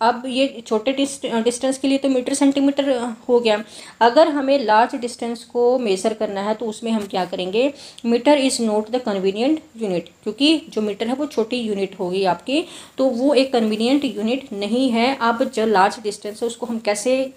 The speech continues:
अ, measure करेंगे, we define a large unit of length, तो यहाँ पर हमें length की जो बड़ी unit है उसकी requirement होगी, जिसको हम क्या कहेंगे, Kilometer, ठीक है।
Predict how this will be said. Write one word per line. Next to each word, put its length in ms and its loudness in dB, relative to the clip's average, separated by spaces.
अ, 340 0
measure 260 2
करेंगे, 500 0
we 100 4
define 480 2
a 120 4
large 320 6
unit 280 -6
of 120 0
length, 540 -4
तो 60 -2
यहाँ 280 0
पर 80 -2
हमें 280 0
length 260 0
की 160 2
जो 160 -4
बड़ी 260 -2
unit 340 0
है 60 2
उसकी 240 -2
requirement 500 -2
होगी, 280 -4
जिसको 300 2
हम 160 0
क्या 180 0
कहेंगे, 420 -4
Kilometer, 880 0
ठीक 180 -2
है। 140 2